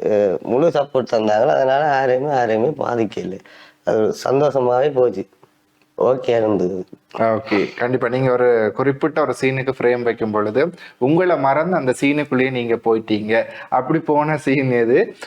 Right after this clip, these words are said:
Speaker 2: அப்படி அந்த நடிகரை பார்த்து வியந்திருப்பீங்க, "அடடா, இவங்களுக்குள்ள இப்படி ஒரு டேலண்ட் இருக்குது" அப்படின்னு சொல்லி நீங்க யாரையாவது பார்த்து வியந்திருப்பீங்க?
Speaker 1: ஓ, இதுல ஒரு ஆள் இல்ல, ரெண்டு மூணு இருக்கு. அதுல எனக்கு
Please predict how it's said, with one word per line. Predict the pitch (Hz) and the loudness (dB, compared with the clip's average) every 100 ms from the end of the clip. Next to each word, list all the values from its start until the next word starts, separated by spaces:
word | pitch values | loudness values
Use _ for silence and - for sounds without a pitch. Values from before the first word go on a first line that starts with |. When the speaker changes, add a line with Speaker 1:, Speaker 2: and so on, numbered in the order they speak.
| - | -8
Speaker 2:
அப்படி | - 143 160 | -2 0 0
அந்த | 165 151 139 | 0 0 0
நடிகரை | 139 165 202 202 | 0 0 0 0
பார்த்து | - 156 147 147 | 0 -2 0 0
வியந்திருப்பீங்க, | 139 139 127 120 123 120 | 0 0 -2 0 0 0
"அடடா, | 127 143 | 0 0
இவங்களுக்குள்ள | 123 131 165 190 185 185 | 0 0 2 2 2 2
இப்படி | 170 156 151 | 2 2 0
ஒரு | 139 | 0
டேலண்ட் | 135 123 127 123 | 0 0 0 -2
இருக்குது" | 117 110 117 110 | -2 0 2 2
அப்படின்னு | 104 98 113 | 2 0 -4
சொல்லி | 110 113 127 | -2 0 0
நீங்க | 127 117 110 | -2 0 0
யாரையாவது | 98 117 117 123 117 120 | 0 0 2 2 2 0
பார்த்து | 120 110 107 | 0 0 0
வியந்திருப்பீங்க? | 107 107 101 139 | -2 -2 0 2
Speaker 1:
ஓ, | 147 107 85 - - - - | 4 4 2 0 -6 -2 2
இதுல | 113 110 | 2 4
ஒரு | 104 123 | 2 2
ஆள் | 156 | 2
இல்ல, | 139 120 | 2 0
ரெண்டு | 139 120 151 | 0 0 2
மூணு | 151 131 117 | 2 2 2
இருக்கு. | 110 101 107 123 127 - - _ | 2 2 2 0 -4 -10 -20 _
அதுல | - 117 113 98 | -2 0 0 2
எனக்கு | 110 113 107 | 2 2 0